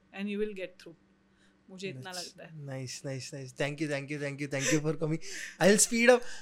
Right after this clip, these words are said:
Speaker 2: uh, this interview, interview नहीं था actually, podcast था। This conversation was very beautiful and I think, uh, you have given a nice message।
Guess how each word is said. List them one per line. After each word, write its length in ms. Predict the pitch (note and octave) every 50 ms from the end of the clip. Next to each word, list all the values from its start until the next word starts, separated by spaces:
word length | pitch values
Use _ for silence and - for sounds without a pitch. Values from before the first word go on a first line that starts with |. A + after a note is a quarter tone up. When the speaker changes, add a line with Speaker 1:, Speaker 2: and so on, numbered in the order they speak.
| - -
Speaker 2:
uh, 600 | D3+ D#3 E3 D#3+ D#3+ D#3 D3+ C#3+ C3 G2 G2 - - A2+ - - _ E3 D#3+ E3+
this 160 | F3 - -
interview, 420 | E3+ D#3+ E3 E3 F#3 F3+ F3+ F#3+ -
interview 420 | - F3 F3+ F3+ F#3 G3 F#3+ G3
नहीं 160 | F#3 F3 E3 D3+
था 180 | C#3 C3 B2
actually, 220 | - - B2+ C3 -
podcast 380 | C#3+ C3 B2+ - D#3 D3+ C#3
था। 80 | D#3 D3
This 120 | D3+ - -
conversation 440 | E3 D#3 D#3 E3 E3 E3 D#3+ E3+ F3
was 160 | E3+ F3 D#3
very 240 | D#3 D3 D3+ D3 E3
beautiful 500 | D#3+ D3+ D#3 D3 C#3 D3+ - - E3+ E3+ - A2+ C3+
and 160 | D3 D3 C#3
I 80 | C#3 D3 C#3 -
think, 260 | E3 D#3+ D#3+ D3+ -
uh, 320 | E3 D3 C#3 C3+ B2+ A#2+ A2 G#2
you 180 | A2+ C#3+ C#3 C#3+
have 140 | C3+ C#3 C3
given 300 | C3 D3 C3+ C3+ C#3 C#3+
a 40 | C#3 C3+ C3+ C3 C3
nice 200 | B2 C3 B2+ -
message। 400 | C#3+ B2 A#2 - C#3 D3+ - -